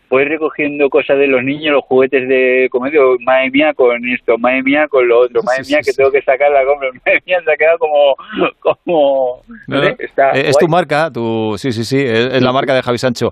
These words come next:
Speaker 2: Tú tienes un mérito enorme, pero enorme de verdad, porque en, en los comentarios a tus vídeos, el noventa y nueve coma nueve por ciento son buenos. Y eso, en un campo de minas como es Twitter,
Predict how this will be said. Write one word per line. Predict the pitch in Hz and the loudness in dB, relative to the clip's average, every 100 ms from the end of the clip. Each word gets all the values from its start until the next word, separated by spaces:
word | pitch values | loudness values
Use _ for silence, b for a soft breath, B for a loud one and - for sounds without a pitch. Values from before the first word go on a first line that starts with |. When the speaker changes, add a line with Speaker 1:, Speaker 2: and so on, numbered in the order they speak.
| B B | B B
Speaker 2:
Tú | - | -4
tienes | 147 214 - | 0 0 2
un | 202 | 2
mérito | 165 135 110 123 - | 2 0 -2 -4 -2
enorme, | 160 143 180 208 202 190 208 _ | 0 2 2 2 0 -4 -8 _
pero | 147 139 | -2 0
enorme | 143 180 175 156 | 2 0 0 0
de | 143 | 0
verdad, | 139 160 143 | 0 0 0
porque | 127 117 123 120 127 117 | -4 -2 -2 -2 -2 0
en, | 113 113 117 | 2 0 0
en | 113 | 0
los | 110 113 | 0 -2
comentarios | - 107 107 101 165 185 160 | -2 -2 0 0 0 0 -2
a | |
tus | 143 131 | -4 -2
vídeos, | 143 151 170 - b b b b b | -2 0 0 -2 b b b b b
el | 139 147 | 0 2
noventa | 151 151 156 143 147 | 2 2 0 0 0
y | |
nueve | 156 180 208 196 | 0 2 2 0
coma | - 180 170 | 0 0 0
nueve | 165 165 | 0 0
por | 147 139 | 0 -2
ciento | 143 170 170 170 | 0 0 0 -2
son | 127 151 120 | 0 -2 0
buenos. | 104 92 87 - B B | -2 -4 -10 -14 B B
Y | 127 180 | 0 0
eso, | - 117 | 0 -6
en | 117 131 | -2 0
un | 185 208 | 0 2
campo | 190 180 175 | 0 0 0
de | 151 | 0
minas | 127 110 107 | -2 -2 -4
como | - 117 123 175 | -2 0 2 0
es | - | 0
Twitter, | 170 175 214 226 | -2 0 0 0